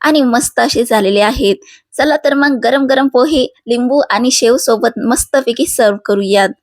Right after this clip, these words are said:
तर कशी वाटली रेसिपी मंडळी, मला कमेंट करून नक्कीच सांगा आणि एकदा तरी अशा प्रकारे बटाटा कांदे पोहे नक्कीच ट्राय करा. चला तर मग पुन्हा भेटूया अशाच नवीन इंटरेस्टिंग रेसिपीसह.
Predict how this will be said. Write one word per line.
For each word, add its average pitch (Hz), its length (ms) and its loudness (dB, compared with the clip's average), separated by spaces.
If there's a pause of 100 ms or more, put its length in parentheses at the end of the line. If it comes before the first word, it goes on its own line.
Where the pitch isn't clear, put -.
(380)
तर 285 180 2
कशी 277 240 0
वाटली 269 280 0
रेसिपी 262 380 0
मंडळी, 226 500 2
मला 233 160 2 (100)
कमेंट 247 260 0
करून 269 240 2
नक्कीच 233 380 -6
सांगा 240 300 0 (320)
आणि 285 240 4
एकदा 247 360 -2
तरी 277 260 0
अशा 254 260 0
प्रकारे 247 400 0
बटाटा 226 400 0
कांदे 233 300 0
पोहे 254 280 0
नक्कीच 226 480 -2
ट्राय 202 180 2
करा. 202 340 0 (440)
चला 294 240 0
तर 285 160 0
मग 285 200 0 (100)
पुन्हा 247 280 2
भेटूया 262 440 2 (140)
अशाच 277 360 0
नवीन 254 280 2
इंटरेस्टिंग 226 520 0
रेसिपीसह. 269 680 -2